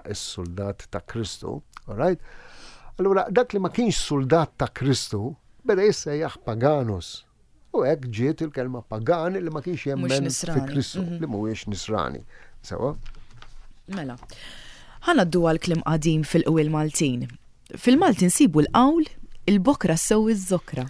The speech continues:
Speaker 1: Iwa. Issa, dina, em,
Speaker 2: Qatt ma smajtu dan jien.
Speaker 1: de-, interessanti, ifisser li min iqum kmieni, dana naturalment ikun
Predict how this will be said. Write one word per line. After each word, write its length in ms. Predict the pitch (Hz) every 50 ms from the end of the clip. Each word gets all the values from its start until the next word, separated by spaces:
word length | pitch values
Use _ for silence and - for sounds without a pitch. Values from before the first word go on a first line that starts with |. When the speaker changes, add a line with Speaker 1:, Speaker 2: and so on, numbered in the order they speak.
| - - - - - - - - - - - - - - - -
Speaker 1:
Iwa. 280 | 151 123 98 - - - 98 - - - - - - - - - - - 160
Issa, 280 | 120 - - - - - - -
dina, 480 | 117 110 147 147 135 127 120 117 104 - - 95 - - - - - - - - - - - - - - 143
em, 320 | - 120 123 123 123 120 120 120 113 - - - -
Speaker 2:
Qatt 200 | 180 180 - 147
ma 80 | 143
smajtu 440 | - - - 139 127 127 - - 170
dan 220 | 139 131 123 143 151
jien. 220 | 131 127 135 170 - - - - - - - - - - - - - -
Speaker 1:
de-, 340 | 226 202 156 165 185 180 - -
interessanti, 760 | 190 156 - - 170 170 156 - - 190 175 123 - 123 117 143 185
ifisser 480 | 185 - 165 147 - - - 139 131
li 240 | 127 139 139 143 143
min 160 | 143 151 147
iqum 300 | 143 139 147 135 127 139
kmieni, 600 | - - 208 214 202 165 147 127 123 110 92 85 - - - - - - -
dana 360 | - 151 180 165 135 131 135
naturalment 520 | 165 175 135 117 123 131 147 147 131 - - -
ikun 480 | 160 - - 143 143 143 143 139 139